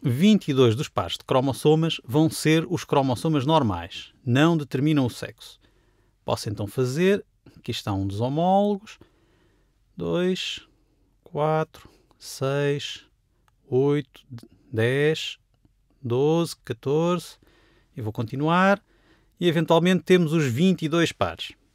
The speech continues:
Estes vinte e dois pares aqui são designados autossómicos. E esses são só os pares de cromossomas padrão que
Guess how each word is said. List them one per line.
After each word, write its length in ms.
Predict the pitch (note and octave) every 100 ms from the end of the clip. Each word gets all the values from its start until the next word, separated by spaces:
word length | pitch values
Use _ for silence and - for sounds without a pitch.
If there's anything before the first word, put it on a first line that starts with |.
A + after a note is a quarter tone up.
| _ _ _ _ _ _
Estes 280 | - G#3 -
vinte 240 | A#2 G#2
e 60 | A#2+
dois 180 | G#2+ F#2+
pares 280 | - F#2 C3
aqui 300 | D3 D#3 -
são 260 | - C#3+
designados 680 | A#2+ B2+ C3+ C#3+ D#3 D#3+ - - -
autossómicos. 1080 | C3+ D#3+ - B2+ - G#2+ F#2 F2+ - - - _ _ _ _ _ _ _ _ _ -
E 160 | D#3+
esses 220 | F#3 -
são 180 | - F#3
só 220 | - F3+
os 100 | E3
pares 300 | - E3+ E3+
de 80 | -
cromossomas 560 | - D#3 C#3+ - D#3+ C#3+
padrão 440 | - A#2+ C#3+ E3
que 140 | D#3